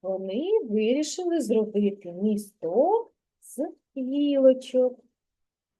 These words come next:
А хто ж пішов по місточку за бриликом?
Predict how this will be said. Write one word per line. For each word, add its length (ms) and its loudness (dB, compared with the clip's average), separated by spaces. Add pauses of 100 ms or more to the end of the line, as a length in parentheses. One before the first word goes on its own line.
(540)
А 140 -8
хто 360 0
ж 180 -10
пішов 500 0
по 140 -2
місточку 640 0
за 160 2
бриликом? 480 -2